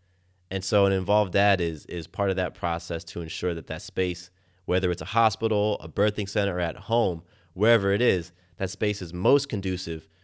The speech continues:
for mom to give birth as peacefully as she possibly can.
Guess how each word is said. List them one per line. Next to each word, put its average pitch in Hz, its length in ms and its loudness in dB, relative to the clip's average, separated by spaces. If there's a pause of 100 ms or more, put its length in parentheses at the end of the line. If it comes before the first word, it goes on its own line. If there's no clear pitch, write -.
for 90 180 -4
mom 87 380 0
to 87 120 -14
give 82 280 -6
birth 85 240 -4
as 78 140 -8
peacefully 80 640 -8 (200)
as 78 140 -10
she - 100 -10
possibly 78 420 -12
can. 64 280 -16